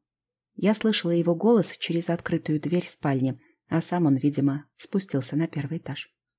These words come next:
"Это твой стиль — испоганить жизнь другим?" Логан говорил быстро и сбивчиво, будто бы его целью было не дать вставить и слова своему собеседнику.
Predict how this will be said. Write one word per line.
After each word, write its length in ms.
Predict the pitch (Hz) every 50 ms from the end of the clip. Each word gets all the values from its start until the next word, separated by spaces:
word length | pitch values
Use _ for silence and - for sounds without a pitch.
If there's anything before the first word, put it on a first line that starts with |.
| _ _ _ _ _ _ _ _ _ _ _ _ _ _ _ _ _
"Это 260 | - - 151 - 147 139
твой 240 | - 151 143 135
стиль — 460 | 135 - - - - 156 196 226 208 -
испоганить 720 | - 156 - - - 147 143 151 147 143 131 120 123 - - - -
жизнь 320 | 135 127 143 143 131 139
другим?" 480 | 117 135 139 123 135 151 208 240 - _ _ _ _ _ _ _ _ _ _ _ _ _ _ _ _ _ _ _ _ _ _ _ _ _ -
Логан 360 | 160 170 196 185 190 185 180
говорил 340 | 160 165 170 175 175 170 156
быстро 420 | 156 - 202 220 - - - 147
и 80 | 143 160
сбивчиво, 680 | 175 - - 165 156 143 - - - 143 139 135 131 -
будто 340 | - 143 147 156 147 - -
бы 140 | 151 147 147
его 240 | 151 156 156 160 151
целью 420 | - - - 196 202 185 151 139
было 340 | 139 - 143 139 135 139 - _ _ _ _
не 160 | - 180 180 175
дать 260 | 175 139 131 120 -
вставить 560 | - - - - - 160 151 135 127 - -
и 20 |
слова 340 | 165 - - - 127 123 127
своему 360 | 123 - - 135 139 139 131
собеседнику. 800 | 127 - - 139 170 - - - - - 180 170 - 170 165 _